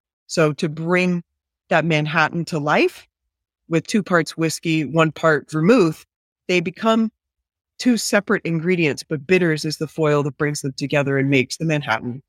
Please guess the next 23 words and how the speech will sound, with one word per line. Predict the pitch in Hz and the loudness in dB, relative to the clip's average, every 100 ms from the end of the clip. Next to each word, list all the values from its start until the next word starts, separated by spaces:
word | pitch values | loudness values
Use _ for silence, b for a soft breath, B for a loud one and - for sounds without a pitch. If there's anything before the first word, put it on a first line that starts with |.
| _ _ | _ _
And | 190 185 | 0 2
it, | 170 | 2
and | 196 | 2
it's | 190 175 | 2 0
very | 190 190 | 0 0
easy | 190 190 185 151 139 - | 0 -4 -2 -6 -6 -8
to | 175 | -4
use | 160 156 | -2 -2
bitters | 156 147 143 | -4 -4 -4
as | 143 | -2
well. | 151 139 | 0 0
I | 139 | 0
think | 151 160 | -2 -2
you | |
just | 151 156 | -4 -2
have | 156 | -4
to | 156 | -6
think | - 165 | -2 -2
about | 156 139 | 0 0
it | 131 - | 0 -2
from | 151 | -6
that | 143 110 | -6 -6
perspective. | 135 - 120 - 113 | -8 -6 -8 -10 -14